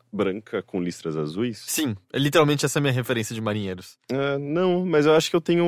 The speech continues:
Speaker 1: umas três camisetas assim.
Speaker 2: Hum,
Speaker 1: É,
Speaker 2: hum.
Speaker 1: e não é nem porque, tipo,
Speaker 2: É
Speaker 1: ah,
Speaker 2: porque
Speaker 1: eu,
Speaker 2: você tá comendo espinafre
Speaker 1: eu gosto,
Speaker 2: também.
Speaker 1: eu gosto de marinheiro. Não, é porque, sei lá, eu gosto de listras.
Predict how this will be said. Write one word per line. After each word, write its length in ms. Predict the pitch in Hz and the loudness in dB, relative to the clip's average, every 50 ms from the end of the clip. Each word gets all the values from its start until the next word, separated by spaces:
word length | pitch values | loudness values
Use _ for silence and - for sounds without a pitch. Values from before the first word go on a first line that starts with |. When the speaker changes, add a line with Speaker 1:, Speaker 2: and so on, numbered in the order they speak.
| 170 165 165 156 143 | 2 2 2 2 2
Speaker 1:
umas 220 | 131 139 147 143 - | 2 0 -2 -2 -2
três 200 | - 147 143 - | -4 -4 -4 -2
camisetas 420 | - 127 107 95 92 - 92 90 | -2 0 0 0 -2 -2 -4 -4
assim. 300 | 90 - - - 90 87 | -4 -6 -4 -4 -2 -2
Speaker 2:
Hum, 240 | 117 120 120 113 110 - _ - | 0 0 -2 -2 -6 -8 _ -6
Speaker 1:
É, 380 | 73 87 87 87 85 82 85 | -2 0 0 2 2 2 2
Speaker 2:
hum. 40 | 87 | 4
Speaker 1:
e 100 | 101 117 | 4 6
não 160 | 135 143 147 | 6 6 6
é 60 | 143 | 6
nem 140 | 139 143 151 156 | 6 4 4 4
porque, 260 | 196 175 - - 165 | 2 0 2 2 -2
tipo, 720 | 143 - - 147 131 123 113 110 104 101 95 90 82 50 - | -4 0 2 4 6 8 8 8 8 6 6 4 2 2 2
Speaker 2:
É 40 | - | 2
Speaker 1:
ah, 80 | 131 165 | 2 4
Speaker 2:
porque 120 | 180 - | 4 4
Speaker 1:
eu, 40 | 123 | 6
Speaker 2:
você 40 | 117 | 6
tá 100 | - - | 4 2
comendo 240 | - 190 180 185 175 | 2 2 2 2 0
espinafre 300 | - - 180 143 127 127 | 0 -2 0 4 4 4
Speaker 1:
eu 40 | |
gosto, 320 | 120 127 123 139 147 123 104 | 6 6 8 8 8 6 4
Speaker 2:
também. 140 | 101 98 - | 0 -2 0
Speaker 1:
eu 120 | - 101 104 | 0 0 2
gosto 260 | 101 - - - 107 | 2 2 2 2 -4
de 60 | 101 | -2
marinheiro. 380 | 98 98 92 87 87 90 92 123 | 0 0 0 0 -2 -2 -2 0
Não, 220 | 160 185 175 156 | 0 0 0 0
é 60 | 135 | -2
porque, 360 | 123 - 135 127 - 131 131 127 | -4 -6 -10 -6 -4 -2 -2 -2
sei 140 | - - 143 | -2 -2 0
lá, 100 | 135 123 | 2 4
eu 100 | 113 113 | 2 4
gosto 280 | 104 110 110 107 - 117 | 4 2 2 2 0 -6
de 360 | 113 113 117 117 117 117 110 113 | -8 -4 -2 -2 0 0 -2 -2
listras. 640 | 117 104 101 - - - 85 87 - - - - | -4 -6 -6 -8 -10 -10 -10 -10 -10 -14 -20 -20